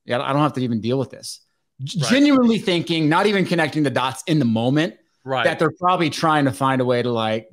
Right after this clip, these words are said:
Speaker 1: get dirt. And,
Speaker 2: To lock your
Speaker 1: and
Speaker 2: story. Yeah, yeah, yeah, yeah.
Speaker 1: Yeah. And so I'm just like, "Whatever." I ended the auction thinking, "You know what? I'm just not gonna deal with it. I'll see if he wants to buy it." Uh, then the video comes out later that day. He never responds to me, by the way. I never get a response back in the moment from any of that. Like,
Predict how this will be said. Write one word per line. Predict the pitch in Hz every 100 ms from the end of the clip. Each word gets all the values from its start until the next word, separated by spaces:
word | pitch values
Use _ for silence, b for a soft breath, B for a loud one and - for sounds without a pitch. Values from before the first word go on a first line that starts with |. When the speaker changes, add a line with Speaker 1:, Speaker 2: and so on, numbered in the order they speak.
| 110
Speaker 1:
get | 113 110
dirt. | 208 196 - _ _ -
And, | 139
Speaker 2:
To | 135
lock | 131
your | 127
Speaker 1:
and | 113
Speaker 2:
story. | 110 135 113 110
Yeah, | 139 135
yeah, | 123
yeah, | 117 -
yeah. | 117
Speaker 1:
Yeah. | - - -
And | 214
so | 220 254 240
I'm | 240
just | 233 -
like, | 226 208
"Whatever." | 220 196 190 190 139
I | 170 165 247
ended | 262 254 269
the | 220 214
auction | 135 117 - 131 120 127 - _ _ _
thinking, | 180 180 175
"You | 170
know | 170
what? | 185 190 202 -
I'm | 143
just | 156 151
not | 196
gonna | 226
deal | 220 190
with | 185 180
it. | 170
I'll |
see | 156 156
if |
he | 147
wants | 151 139
to | 143
buy | 131 101
it." | - _ _ _ _ _ _ - -
Uh, | 151 151 - 156
then | 156
the | 156
video | 151 151 143
comes | 147 135
out | 135 131
later | 120 117
that | 113 110
day. | 170 165
He | 208
never | 208
responds | 165 - 113 104
to | 113
me, |
by | 104
the | 104
way. | 110
I |
never | 139 135
get | 131
a | 123
response | 120 - 120 113
back | - 113 -
in |
the | 113
moment | 113 117 110 -
from | 127
any | 127
of | 113
that. | 110 120
Like, | 113 107